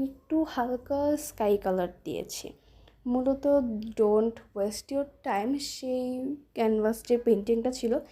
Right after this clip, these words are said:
সেটার আদলেই আমি এটা করার চেষ্টা করেছি, কিন্তু সেরকম সুন্দর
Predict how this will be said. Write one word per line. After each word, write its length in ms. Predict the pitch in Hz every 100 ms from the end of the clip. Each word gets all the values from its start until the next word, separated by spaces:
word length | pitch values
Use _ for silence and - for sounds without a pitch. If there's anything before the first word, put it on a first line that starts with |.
| - - -
সেটার 460 | - 269 254 269 285 -
আদলেই 520 | 240 226 226 233 277
আমি 180 | 285 233
এটা 140 | 214 226
করার 300 | - 226 240
চেষ্টা 300 | 247 - 240
করেছি, 280 | 233 269 381
কিন্তু 180 | 359 320
সেরকম 300 | - 240 240
সুন্দর 440 | 269 - 262 220